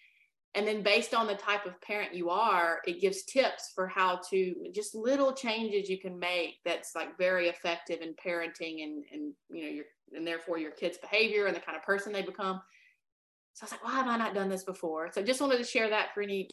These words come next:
moms listening. Uh, you know, business is great, real estate, you know, it, we're all about being successful in business and real estate, but it's also important to be successful as a parent.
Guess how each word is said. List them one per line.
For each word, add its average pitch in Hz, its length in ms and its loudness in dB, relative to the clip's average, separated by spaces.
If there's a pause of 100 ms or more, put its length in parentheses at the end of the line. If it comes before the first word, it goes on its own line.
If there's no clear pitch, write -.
moms 185 480 4
listening. 175 640 -2
Uh, 160 280 -12 (120)
you 180 140 -6
know, 175 60 -10
business 220 360 0
is 208 120 -8
great, 190 420 2
real 202 160 4
estate, 202 380 0 (420)
you 190 120 -4
know, 180 100 -4 (280)
it, 196 180 -2 (160)
we're 208 140 4
all 226 220 6
about 196 340 4 (160)
being 190 180 0
successful 185 540 -6
in 180 120 -4
business 175 340 -2
and 170 80 -10
real 170 160 -4
estate, 165 360 -10
but - 100 -10
it's 185 120 -6
also 180 260 -2
important 170 360 -4
to 165 60 -10
be 165 100 -8
successful - 580 -10
as 151 140 -10
a 151 40 -20
parent. 147 320 -12